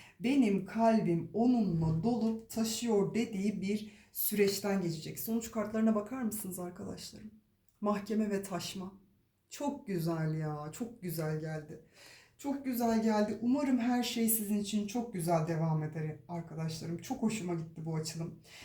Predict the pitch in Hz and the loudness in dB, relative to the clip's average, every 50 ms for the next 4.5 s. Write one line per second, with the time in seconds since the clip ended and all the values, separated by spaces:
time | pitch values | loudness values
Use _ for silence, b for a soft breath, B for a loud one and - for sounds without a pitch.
0 | B B B - 277 277 - 330 330 320 302 294 262 285 294 269 - - - - | B B B -4 -4 0 2 2 2 4 2 2 2 0 0 2 4 4 4 4
1 | 277 240 240 240 226 220 208 202 202 196 208 202 196 - - 233 247 269 277 - | 4 2 2 4 4 4 4 4 4 2 2 2 2 2 2 0 0 0 -2 -4
2 | - - - _ _ _ _ _ _ _ _ _ _ _ _ _ _ _ _ _ | -8 -12 -20 _ _ _ _ _ _ _ _ _ _ _ _ _ _ _ _ _
3 | _ _ - - - - _ _ _ _ _ _ - - - 202 247 269 285 277 | _ _ -20 -20 -20 -20 _ _ _ _ _ _ -20 -18 -6 -2 0 2 4 4
4 | 254 233 202 - - 208 226 - - | 6 6 6 4 4 2 0 0 -4